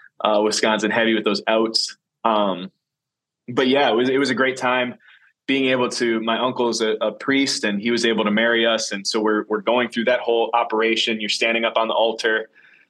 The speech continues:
and knees are getting a little shaky. You're getting a little nervous, trying to figure out, you know, <laughs> what, what the heck is going on. But, um, going through that, that rehearsal, I think it really set the tone for, like, you're, you're looking at the people that you, you chose to stand up with you.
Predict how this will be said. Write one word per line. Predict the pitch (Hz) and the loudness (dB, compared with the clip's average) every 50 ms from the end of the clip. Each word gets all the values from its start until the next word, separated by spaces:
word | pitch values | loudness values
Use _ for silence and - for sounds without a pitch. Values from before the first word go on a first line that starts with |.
| _ _ _ _ 113 | _ _ _ _ -2
and | 113 113 110 107 107 107 107 101 | 0 0 2 0 0 0 0 0
knees | 113 117 127 127 117 | 0 0 0 0 0
are | 127 123 | 0 0
getting | 117 131 127 127 | 0 0 0 0
a | 127 | 0
little | 123 123 120 | 0 0 0
shaky. | 113 - - 131 123 123 123 120 - 123 | 0 -2 0 0 2 0 0 0 -2 -2
You're | 120 120 113 | -2 0 0
getting | 117 127 120 | -2 -2 0
a | 127 | 0
little | 127 127 127 123 | 0 0 0 0
nervous, | 123 123 127 127 127 123 127 127 123 123 - - | 0 0 2 2 0 0 0 0 -2 -4 -6 -6
trying | - 127 123 123 | -4 -2 -2 -2
to | 117 | -2
figure | - - 127 123 123 120 | -2 -4 -2 0 2 2
out, | 120 123 123 123 - - | 2 2 2 0 -2 -4
you | 120 | -6
know, | 113 110 | -6 -4
<laughs> | 117 135 - - | -4 -2 -2 -2
what, | 151 131 | -2 0
what | 147 165 160 151 | 0 0 0 0
the | 143 | 0
heck | 147 147 147 143 | 2 2 2 0
is | 135 123 - | 0 -2 0
going | 127 123 120 117 117 | 0 0 0 2 2
on. | 120 120 120 120 117 110 | 0 0 0 -2 -4 -4
But, | 107 107 104 104 - _ _ _ _ _ _ _ - | -4 -2 -2 -4 -4 _ _ _ _ _ _ _ -4
um, | 104 104 101 101 98 98 98 98 - - 117 | -2 0 0 0 0 -2 -4 -6 -8 -6 -2
going | 120 127 135 143 139 131 | 0 2 2 2 2 0
through | 135 - 131 131 131 127 117 | -2 -2 0 0 2 2 2
that, | 117 113 110 110 107 - - - _ _ _ - | 2 2 2 2 0 -2 -6 -16 _ _ _ -2
that | 113 107 104 | -2 0 0
rehearsal, | 101 101 101 - 120 123 120 - - - 110 101 101 98 - - _ _ _ _ _ _ _ _ - | 0 -2 0 0 0 2 2 0 0 2 2 2 0 -2 -4 -10 _ _ _ _ _ _ _ _ -2
I | - | 0
think | - 135 120 | 0 0 0
it | 120 117 | 2 2
really | 127 131 131 127 120 | 2 2 2 2 0
set | - - 123 113 - | 0 0 0 0 0
the | 107 | -2
tone | 107 - 117 117 117 113 110 | -2 0 0 0 0 0 -2
for, | 113 110 104 | -2 -2 -2
like, | 104 101 101 101 - | 0 0 0 -2 -2
you're, | 110 107 - - | -2 -2 -4 -4
you're | - 120 117 113 | -2 0 0 2
looking | 120 123 - 127 120 | 2 2 2 2 2
at | 113 107 - | 2 0 0
the | 101 | -4
people | - - 117 113 117 110 | -4 -2 -2 0 0 0
that | 104 98 | 0 0
you, | 101 101 - _ - | 0 -2 -4 _ -4
you | 113 107 101 | -4 -2 -2
chose | - - 113 113 120 117 107 101 - - - | 0 0 2 2 4 4 2 0 -2 -4 -4
to | - 104 | -4 -4
stand | 101 - 117 107 104 101 | -2 0 0 0 2 2
up | 101 110 - - | 0 0 0 -2
with | 98 - - | -4 -6 -4
you. | 85 85 | -6 -8